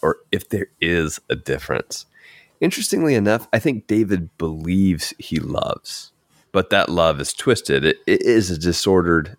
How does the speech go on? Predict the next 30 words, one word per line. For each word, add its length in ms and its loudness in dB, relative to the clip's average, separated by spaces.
desire, 720 -4
a 60 2
desire 400 2
to 80 2
create. 800 -2
But 140 0
the 60 0
problem 460 0
with 160 0
David's 320 0
creation 600 0
is 140 2
that 180 2
it 100 -4
comes 540 -2
at 140 -2
the 100 0
expense 480 -4
of 160 -10
beauty, 500 -2
at 120 -10
the 100 2
expense 440 -2
of 180 -20
life. 560 -2
For 220 0
Walter, 640 0
love 420 0
is 380 2
duty. 480 -6